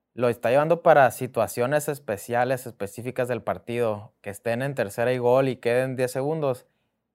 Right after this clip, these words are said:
Él necesita su gente de confianza que con los ojos cerrados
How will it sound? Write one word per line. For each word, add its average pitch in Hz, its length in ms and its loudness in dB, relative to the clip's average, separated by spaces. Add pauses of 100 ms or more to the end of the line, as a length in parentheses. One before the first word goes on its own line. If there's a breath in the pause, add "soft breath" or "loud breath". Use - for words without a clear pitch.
(140)
Él 113 100 -10
necesita 123 240 -2
su 131 120 -8
gente 117 260 -2
de 143 60 2
confianza 135 720 0 (140)
que 113 420 -4 (340)
con 120 180 -2
los 110 180 0
ojos 147 160 -2
cerrados 139 260 2